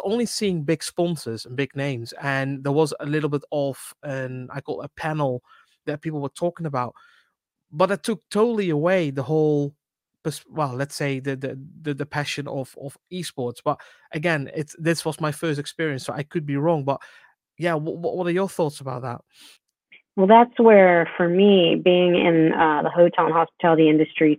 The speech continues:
Speaker 2: twenty-five years, right? That's how I know I'm old, 'cause I can say that. Um, <laughs> but, uh, but the thing that's missing is the experiential component. When, when you go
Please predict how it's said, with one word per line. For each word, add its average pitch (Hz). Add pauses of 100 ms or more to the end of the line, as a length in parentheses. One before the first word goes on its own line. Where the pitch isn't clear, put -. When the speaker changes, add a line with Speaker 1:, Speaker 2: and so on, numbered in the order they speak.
Speaker 2:
twenty-five 151
years, 165
right? 156
That's 160
how 151
I 156
know 147
I'm 147
old, 135
'cause 156
I 143
can 143
say 160
that. 139
Um, 160 (180)
<laughs> -
but, 202
uh, 170 (720)
but 196
the 190
thing 233
that's 220
missing 196
is 165
the 165
experiential 165
component. 151
When, 165
when 170
you 226
go 220